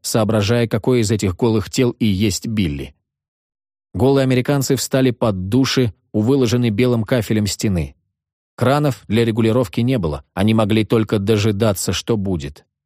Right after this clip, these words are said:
Их детородные органы сморщились, истощились. В тот вечер продолжение рода человеческого никак не стояло на повестке дня. Невидимая рука повернула где-то главный кран.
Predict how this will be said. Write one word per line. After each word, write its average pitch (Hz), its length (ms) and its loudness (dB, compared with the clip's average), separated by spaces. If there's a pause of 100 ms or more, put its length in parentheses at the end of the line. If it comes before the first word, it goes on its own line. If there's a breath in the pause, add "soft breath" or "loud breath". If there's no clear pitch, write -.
(540)
Их 110 200 2
детородные 113 640 2
органы 113 400 2
сморщились, 110 840 -4
истощились. 98 920 -4 (640)
В - 80 -20
тот 131 180 2
вечер 127 420 0
продолжение 113 640 0
рода 120 240 0
человеческого 107 720 0
никак 104 380 0
не 120 140 0
стояло 98 500 -2
на 90 120 0
повестке 87 600 -4
дня. 76 320 -8 (960)
Невидимая 135 520 2
рука 139 340 2
повернула 131 560 2
где-то 113 340 0
главный 98 420 0
кран. 87 380 -2